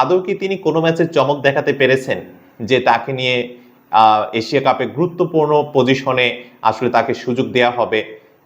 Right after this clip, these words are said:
নির্বাচক প্যানেলের ভাষ্য মতে তাদের একজন বলেছেন যে যদি কখনো ওপেনারদের কোনো একজনের সমস্যা হয়, তাহলে সেই জায়গায় ঘাটতি পূরণ করার জন্য আমরা লিটন কুমার দাসকে খেলাবো। তার মানে লিটন কুমার দাস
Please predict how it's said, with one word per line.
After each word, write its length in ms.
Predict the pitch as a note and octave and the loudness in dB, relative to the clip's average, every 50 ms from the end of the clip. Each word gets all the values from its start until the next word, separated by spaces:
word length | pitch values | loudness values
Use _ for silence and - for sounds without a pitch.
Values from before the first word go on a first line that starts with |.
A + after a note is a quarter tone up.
| _ _ _ _ _ _ _ _ _ - | _ _ _ _ _ _ _ _ _ 0
নির্বাচক 460 | C#3 F#3+ A3+ A3+ C#4 C#4 C4+ C#4 - - - | 2 2 4 4 4 2 2 0 -2 0 0
প্যানেলের 340 | F3+ E3+ E3+ E3+ F3 E3 C#3 - | 0 2 4 4 4 4 2 0
ভাষ্য 240 | B2 B2 A#2 - - F3+ F#3 E3 | -2 -2 -2 0 0 2 4 4
মতে 240 | C#3 - - G#2+ B2 D#3 F#3 - - - - - _ _ _ - | 2 4 4 2 2 2 0 -4 -10 -18 -20 -20 _ _ _ 2
তাদের 220 | C#3 C3+ C3+ C#3+ C#3 | 2 4 4 4 2
একজন 240 | C3 B2 - F#3+ G3 F3+ C#3+ C#3+ | 2 2 -2 -4 -2 0 2 2
বলেছেন 340 | B2+ B2+ C3+ C3+ - D3+ C3+ A#2 - | 2 2 0 -2 -2 -2 -2 2 4
যে 100 | G#2+ A2+ C3+ C3 B2 - - | 4 4 4 2 -2 -2 2
যদি 200 | E3+ F#3 F#3 B3+ B3 - - | 2 2 2 2 0 2 2
কখনো 360 | C#3 B2+ - - E3+ D#3+ E3+ E3+ E3 - B2+ B2+ | 2 2 2 0 -2 0 0 -2 0 0 -2 -4
ওপেনারদের 540 | B2+ - F3 F#3 F#3+ F#3+ F3+ E3 F#3 F#3 F3+ - - | 2 2 2 4 4 2 0 0 -2 -6 -6 -8 -8
কোনো 160 | D#3+ F3 G3 A3 - - - D3+ | -4 0 0 0 0 2 2 0
একজনের 400 | D3+ D3 C#3 C#3 E3+ D#3+ E3 D#3+ - - | 0 0 -2 -4 -2 0 0 -2 -2 -2
সমস্যা 360 | B2 B2+ C3 - - D3 B2 - - | -2 -2 -2 -2 0 2 2 2 4
হয়, 240 | B2+ A2 G#2 A2 C3+ - - - - - _ _ - | 2 2 2 2 -2 -4 -8 -16 -20 -20 _ _ 2
তাহলে 360 | D#3 D#3+ F3 G#3 G#3 E3 C#3+ C#3+ - - | 2 2 4 2 2 2 2 0 -2 -2
সেই 200 | C#3+ D#3+ F3 G3+ F3 D#3+ | 2 2 2 4 4 4
জায়গায় 340 | B2+ A2+ A2+ A2 C3 D3 C#3 - - | 2 2 4 2 2 0 -2 -2 -2
ঘাটতি 340 | B2+ B2+ C3 - - F#3+ F3+ F3 | -2 -2 -2 -4 -4 -4 -2 -2
পূরণ 200 | - C3+ C#3 C3+ A#2+ A#2+ | 0 0 0 0 2 2
করার 220 | A#2 A2+ A2 G2+ - - | 2 2 2 0 -2 -4
জন্য 140 | A#2+ B2+ E3 E3 B2+ | -4 0 2 2 2
আমরা 180 | A2+ A2+ D3+ G3 A#2+ - - - - - _ B2+ E3 | 2 4 2 2 2 0 -6 -14 -20 -10 _ 2 2
লিটন 260 | A#3 C4 C4 A#3 G3 D#3+ D3+ | 4 4 4 2 0 0 -2
কুমার 200 | C#3+ C#3 B2+ A#2 - | 0 0 0 2 2
দাসকে 300 | A2 A2 - - - C3 - | 2 2 0 -2 -6 -8 -4
খেলাবো। 320 | - A2 G2 F#2 E2 F2 D#2+ C2+ - - - _ _ _ _ | -2 0 2 2 0 0 -6 -8 -10 -16 -20 _ _ _ _
তার 120 | G3+ A3+ C4 | 2 4 4
মানে 140 | C#4 C#4+ C4+ A3+ G#3+ | 4 6 6 4 4
লিটন 220 | G#3+ A#3+ B3 A3+ - | 4 2 0 0 2
কুমার 240 | G#3+ F#3+ F#3 F3 E3 C3+ D#3 | 2 2 4 2 4 4 4
দাস 140 | F3+ B3+ | 4 4